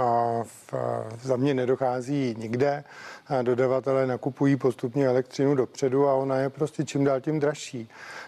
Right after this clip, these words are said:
A, a to je vlastně ta neregulovaná složka elektřiny anebo u zemního plynu, a, zemní plyn. A to, co nás mrzí velmi, že,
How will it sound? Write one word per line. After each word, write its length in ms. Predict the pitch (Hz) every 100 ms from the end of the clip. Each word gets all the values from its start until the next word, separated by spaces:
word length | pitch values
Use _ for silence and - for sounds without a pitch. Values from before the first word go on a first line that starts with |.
| -
A, 280 | 127 120 120
a 220 | - - -
to 100 | 143
je 100 | 131
vlastně 360 | 135 123 - 135
ta 280 | 143 143 -
neregulovaná 920 | 135 127 131 127 135 135 135 135 135 143
složka 480 | - 117 - 139
elektřiny 580 | 123 120 - - 143 143
anebo 280 | 131 123 127
u 60 | 123
zemního 380 | 127 131 123
plynu, 420 | 131 123 120 123 123 - - - -
a, 460 | 131 120 120 123 117 - 143 139
zemní 320 | 123 123 127
plyn. 360 | 120 113 110 113 - - - - 131
A 200 | 127 127
to, 180 | 139
co 140 | - 165
nás 320 | 131 151 -
mrzí 320 | 139 131 156
velmi, 520 | 127 120 139 151 156
že, 280 | 135 135 131